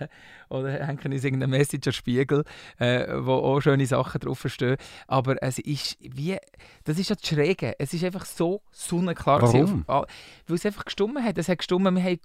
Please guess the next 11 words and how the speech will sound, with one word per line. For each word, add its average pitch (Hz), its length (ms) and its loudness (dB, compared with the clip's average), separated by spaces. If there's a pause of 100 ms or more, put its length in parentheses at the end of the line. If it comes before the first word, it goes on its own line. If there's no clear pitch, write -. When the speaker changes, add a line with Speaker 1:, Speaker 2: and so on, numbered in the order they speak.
(160)
Speaker 1:
so - 320 0
gut 190 200 2
miteinander 160 400 0
können 156 160 0
reden, 147 420 0
wir 151 100 -2
haben, 143 220 -2
das - 100 -10
Körperliche 160 540 2
hat 143 180 0
gestummen, 143 520 -2